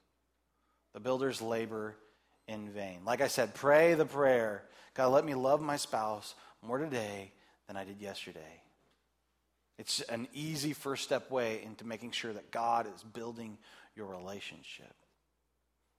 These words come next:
If you're in a dating relationship or you're looking for a relationship, pray, "God, is this someone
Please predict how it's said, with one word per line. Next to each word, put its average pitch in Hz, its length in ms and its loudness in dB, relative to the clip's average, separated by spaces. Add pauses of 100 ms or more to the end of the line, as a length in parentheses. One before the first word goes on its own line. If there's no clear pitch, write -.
(100)
If 110 120 -8
you're 139 100 2
in 135 80 4
a 127 60 4
dating 160 280 6
relationship 127 540 2
or 127 80 -6
you're 123 140 -2
looking 143 260 -4
for 127 200 -2
a - 40 0
relationship, 117 540 -4 (300)
pray, 165 160 6
"God, 180 220 10
is 156 80 4
this 214 140 2
someone 208 760 4